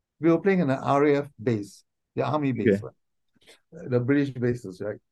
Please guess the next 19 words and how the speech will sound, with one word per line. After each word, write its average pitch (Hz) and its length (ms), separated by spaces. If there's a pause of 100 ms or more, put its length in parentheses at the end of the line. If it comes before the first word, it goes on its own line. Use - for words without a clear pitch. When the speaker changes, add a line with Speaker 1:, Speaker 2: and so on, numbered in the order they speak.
(320)
Speaker 1:
So 185 120
Speaker 2:
Mm. 175 320 (380)
Speaker 1:
when 196 220
we, 240 120
when 214 320
we 233 160
were 233 160
doing 220 240
the 196 80
gig 190 280
in 165 100
a 156 60
sergeant's 175 520
mess, 165 380 (920)
when 170 220
we 226 100
had 226 140
a 190 40
break, 165 340